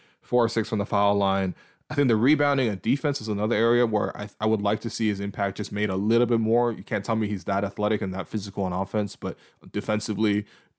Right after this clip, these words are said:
he's not really providing much help, and he's not providing, uh, rotations at the rim. He's not really locking his man down one-on-one. Like, like, he has more physical gifts than Dylan Brooks, for example. You know what I mean? I understand that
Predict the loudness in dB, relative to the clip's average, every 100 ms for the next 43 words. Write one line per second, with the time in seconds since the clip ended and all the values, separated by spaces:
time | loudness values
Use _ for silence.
0 | -6 -2 0 0 2 2 2 2 2 2
1 | 0 -2 0 0 0 -6 -4 -2 -2 -2
2 | 0 0 0 -2 -6 -14 -14 -4 -4 0
3 | -2 0 -2 -2 -2 -2 0 0 -2 -4
4 | -2 -4 -6 -6 0 2 2 0 -2 -2
5 | -4 -4 -4 -2 0 0 0 0 -2 -2
6 | -2 -2 -4 -8 -14 _ _ _ _ _
7 | _ -4 0 2 4 4 4 2 2 4
8 | 2 2 0 0 2 2 2 0 -2 -2
9 | -4 -2 -4 -8 -8 -14 -14 _ -8 -6
10 | -2 0 2 2 2 0 0 0 0